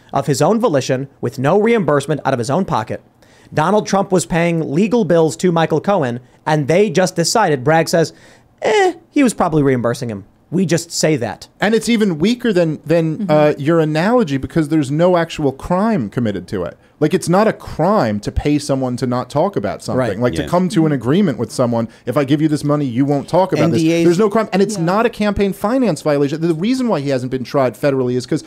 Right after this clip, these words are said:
Speaker 2: there's already precedent for this, uh, with John Edwards, where they tried to say that, "Oh, you paying off your side piece is a campaign finance violation." The problem is that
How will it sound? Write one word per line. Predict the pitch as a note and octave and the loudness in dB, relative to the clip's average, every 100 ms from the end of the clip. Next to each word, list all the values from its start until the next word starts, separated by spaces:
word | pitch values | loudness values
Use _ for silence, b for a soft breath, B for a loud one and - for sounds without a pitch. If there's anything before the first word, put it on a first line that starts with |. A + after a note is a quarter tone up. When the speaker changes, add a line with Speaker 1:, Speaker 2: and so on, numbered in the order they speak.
| B - | B 0
Speaker 2:
there's | F3 | 2
already | F#3 F3+ G#3+ | 2 2 0
precedent | - - G#3 G3 C#3+ | -2 0 0 0 -4
for | - | -4
this, | A#2+ A2+ | -4 -2
uh, | C#3 C3 B2+ B2 | -2 0 0 -2
with | A#2+ | -6
John | - D#3+ F3 | -2 0 0
Edwards, | E3 F3 G2 D2 - B B | 0 0 -2 -6 -14 B B
where | D3 | -2
they | D#3+ | 0
tried | - F3+ F#3 | 0 2 2
to | D#3+ | 0
say | E3+ D#3+ D3+ B | 0 0 0 B
that, | - C#3 | -2 2
"Oh, | E3 E3+ | 2 2
you | C#3+ D3 E3+ | 2 0 0
paying | - E3+ E3 D#3+ | 0 0 0 2
off | D#3 D#3 D3 | 2 2 0
your | C#3+ C#3+ C3+ | 2 2 2
side | - E3 D#3 D#3 A2 | 0 0 2 0 -2
piece | C#3 A#2 - b | -4 -4 -8 b
is | B2+ | -8
a | C3 | -6
campaign | D#3+ C#3+ D3+ C3 | -6 -4 -4 -4
finance | D#3+ E3 D3+ B2+ | -2 -2 -2 -4
violation." | C3 A#2+ A#2 G#2+ B2+ A#2 B | -2 0 -2 -4 -6 -8 B
The | - F#3+ | -4 -4
problem | - F3+ A3 A3 | -2 -2 0 0
is | F3 D3+ | 0 0
that | D3+ - | 0 -2